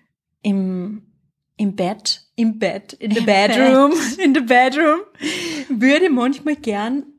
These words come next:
Speaker 1: mehr dirty talken.
Speaker 2: Mhm.
Speaker 1: Und es
Speaker 2: Mhm.
Speaker 1: fällt mir aber so schwer. Es fällt mir so schwer. Ähm, und es würde mir viel einfacher auf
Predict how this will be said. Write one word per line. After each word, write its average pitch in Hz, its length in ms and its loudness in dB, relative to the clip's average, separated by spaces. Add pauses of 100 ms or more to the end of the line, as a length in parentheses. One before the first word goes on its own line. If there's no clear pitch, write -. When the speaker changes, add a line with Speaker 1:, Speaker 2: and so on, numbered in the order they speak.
(100)
Speaker 1:
mehr 208 680 -2 (600)
dirty 214 280 -2
talken. 220 600 -12 (760)
Speaker 2:
Mhm. 226 840 -2
Speaker 1:
Und 226 180 4
es 220 160 0
Speaker 2:
Mhm. 214 120 -2
Speaker 1:
fällt 202 220 2
mir 233 140 -4
aber 202 180 -8
so 190 760 -8
schwer. 180 760 -4 (180)
Es - 180 -8
fällt 226 220 -2
mir 233 120 -4
so 240 460 -4
schwer. 190 500 -2 (760)
Ähm, 220 580 0 (720)
und 233 200 2
es 214 200 0
würde 254 260 2
mir 294 180 0
viel 262 560 -2
einfacher 208 720 -4
auf - 180 -14